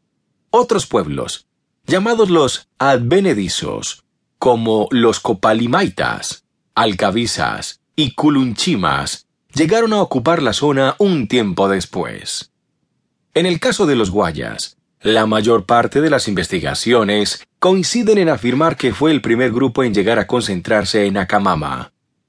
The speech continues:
Sus pobladores se asentaron en el lado este del valle, formando su aldea conocida como Pachatuzán. Las viviendas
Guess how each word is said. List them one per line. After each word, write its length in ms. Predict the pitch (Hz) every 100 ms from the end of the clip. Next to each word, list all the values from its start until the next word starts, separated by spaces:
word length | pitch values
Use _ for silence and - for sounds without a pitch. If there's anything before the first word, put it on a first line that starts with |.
| _
Sus 280 | - 131 -
pobladores 880 | - 208 202 107 90 78 71 - -
se 200 | - 165
asentaron 640 | 165 147 160 135 208 208 202
en 160 | 147 139
el 140 | 120
lado 320 | 156 151 131
este 240 | 131 - 117
del 180 | 95
valle, 520 | 87 113 92 85 87 87
formando 600 | - 104 98 113 110 113
su 180 | 117
aldea 320 | 107 101 113 110
conocida 500 | 120 117 123 131 147
como 520 | 151 104 78 65 -
Pachatuzán. 880 | 107 - 104 120 - 202 78 50 - _ _ _ _ _ _ _ _ _
Las 220 | - 202 185
viviendas 720 | 190 120 82 65 67 -